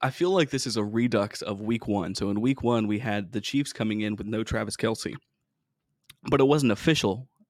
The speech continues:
by any means at that point. It was gonna be a game time decision. I think it's important, again, for the people to have the context. We're recording this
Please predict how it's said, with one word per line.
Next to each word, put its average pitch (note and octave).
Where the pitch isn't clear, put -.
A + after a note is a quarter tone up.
by A2
any G#2
means F#2+
at G2+
that G2
point. G2+
It G2
was G2+
gonna A2
be G#2+
a G#2+
game A2
time G#2
decision. G2
I A#2
think C3
it's C3
important, A#2
again, A2
for G#2+
the G#2
people A2+
to G#2
have G#2+
the G#2+
context. A2+
We're G#2+
recording G#2+
this G2+